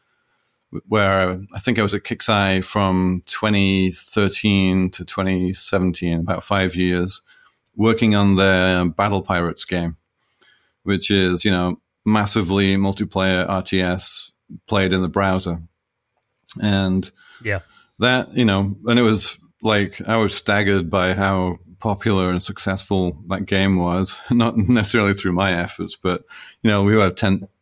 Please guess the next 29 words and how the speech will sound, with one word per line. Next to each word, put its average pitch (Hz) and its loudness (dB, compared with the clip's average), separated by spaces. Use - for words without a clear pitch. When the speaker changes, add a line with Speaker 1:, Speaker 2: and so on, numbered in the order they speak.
Speaker 1:
we 107 2
would 95 2
have 95 0
tens 107 0
of 90 -2
thousands 92 0
of 80 -10
people 87 -4
playing 90 -2
that 92 0
game 87 -2
simultaneously. 90 -4
So, 120 2
yeah, 113 4
I 104 0
mean, 98 2
I 117 2
did 117 0
that 120 2
for 98 -10
five 90 0
years. 98 2
So, 101 2
uh, 101 -4
it's, 131 -2
that 156 0
was 170 0
about, 120 2
uh, 98 2